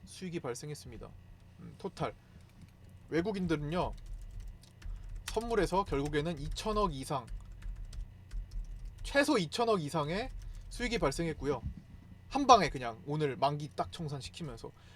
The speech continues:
옵션은 이제 뒤통수 맞았다고 말씀드렸죠. 옵션에서는 약 오백에서 육백억 정도 손실이 발생했어요. 음. 자, 그러면 외국인들 입장에서 조금, 어,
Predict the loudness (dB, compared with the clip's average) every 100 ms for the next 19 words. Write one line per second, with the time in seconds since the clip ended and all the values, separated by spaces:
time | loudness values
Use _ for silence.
0 | -2 0 4 8 10 10 6 4 0 2
1 | 2 8 8 8 4 4 0 -6 -6 -4
2 | -2 -2 -6 -18 -2 0 6 6 8 6
3 | 4 8 8 8 -6 -6 4 10 10 10
4 | 6 0 6 6 6 2 -2 -2 -4 -6
5 | -10 -12 -12 -10 -4 -4 -4 -8 -10 -6
6 | 0 2 6 6 6 2 -4 -4 -6 -6
7 | -10 -12 -12 -14 -4 -2 -2 -6 2 2
8 | 2 -8 6 8 12 10 12 8 6 -4
9 | 10 10 10 2 2 0 4 4 4 2
10 | 0 6 6 6 2 -2